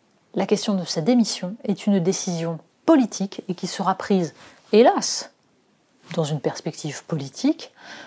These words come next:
pour préserver le gouvernement auquel il appartient désormais et dans lequel il a été nommé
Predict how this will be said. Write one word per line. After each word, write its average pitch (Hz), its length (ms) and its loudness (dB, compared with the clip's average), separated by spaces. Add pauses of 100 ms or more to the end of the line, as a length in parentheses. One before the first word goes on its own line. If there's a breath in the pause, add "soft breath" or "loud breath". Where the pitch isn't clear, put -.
(120 loud breath)
pour - 260 -8
préserver 170 920 0 (1300 soft breath)
le 190 160 6
gouvernement 170 680 4 (200)
auquel 170 420 4
il 180 140 4
appartient 170 420 0 (140)
désormais 175 800 2
et 269 120 6
dans 233 140 10
lequel 202 560 6
il 247 160 4
a 196 80 8
été 175 260 2
nommé 160 480 2